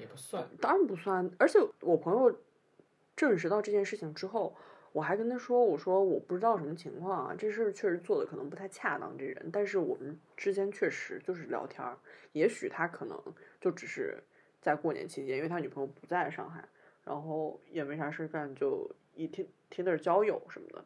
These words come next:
Speaker 2: 我那朋友就说，其实拿 Tinder 交友这事儿是非常的没问题，大家都这么做，
Speaker 1: 嗯。
Speaker 2: 哪怕你有情-，伴侣的情况下，其实也没关系。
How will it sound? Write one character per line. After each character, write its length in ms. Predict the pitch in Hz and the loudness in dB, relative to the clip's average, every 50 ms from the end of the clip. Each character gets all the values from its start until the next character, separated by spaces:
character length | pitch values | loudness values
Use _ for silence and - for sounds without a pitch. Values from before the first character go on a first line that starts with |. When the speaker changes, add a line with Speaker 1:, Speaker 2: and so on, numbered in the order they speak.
| - _ | -2 _
Speaker 2:
我 140 | 170 143 | 0 2
那 120 | 127 170 202 | 4 2 2
朋 180 | 202 180 175 | 2 2 0
友 80 | 190 196 | 2 2
就 100 | 196 196 | 2 2
说， 220 | 190 - 202 208 | 2 2 2 2
其 180 | 208 - - 190 | 2 0 -2 -2
实 120 | 202 220 214 | 0 2 2
拿 180 | 185 143 170 | 2 2 0
Tinder 320 | 180 - - 208 214 214 190 | -2 -4 -8 -2 0 0 0
交 200 | 175 185 185 175 | 2 0 0 -2
友 80 | 151 | -2
这 120 | - 160 165 | -2 -4 -4
事 160 | 165 175 185 | -4 -2 -4
儿 160 | 165 151 143 | -4 -4 -4
是 140 | - 156 156 | -4 -6 -8
非 240 | 156 - - 254 302 | -6 -4 -4 -4 -2
常 180 | 294 - - | -4 -6 -8
的 240 | 123 - - - 135 - | -8 -8 -8 -10 -12 -10
没 160 | - 143 139 135 | -6 -4 -2 2
问 240 | 160 185 180 156 | 2 2 2 0
题， 280 | - - - - - - - _ - - _ _ | -2 -8 -14 -16 -16 -16 -18 _ -20 -20 _ _
大 120 | - 226 | 0 0
家 80 | 233 247 | 0 2
都 140 | - 262 | 0 0
这 100 | 269 262 | 0 0
么 100 | 214 131 | -2 -2
做， 280 | 127 - 101 - - - | -2 -4 -6 -6 -6 -10
Speaker 1:
嗯。 40 | - - - _ | -16 -20 -18 _
Speaker 2:
哪 120 | - 135 | -8 -6
怕 160 | 143 214 240 247 | 0 2 2 2
你 200 | 220 190 185 185 | 4 2 4 4
有 380 | 185 151 101 - - - - - _ _ _ | 4 4 2 0 -2 -6 -12 -16 _ _ _
情-， 260 | - - - 117 - - _ | -12 -12 -12 -12 -12 2 _
伴 220 | 202 185 156 139 | 6 6 6 4
侣 100 | - - | -2 -4
的 80 | - - | -6 -6
情 140 | - - | -6 -8
况 120 | 151 147 156 | -8 -6 -6
下， 100 | 165 151 | -6 -6
其 120 | - 165 | -4 -6
实 100 | 160 185 | -4 -4
也 60 | 170 | -4
没 140 | 147 - - | -6 -6 -8
关 220 | - - 139 139 147 | -8 -6 -6 -6 -6
系。 200 | - - - | -8 -12 -14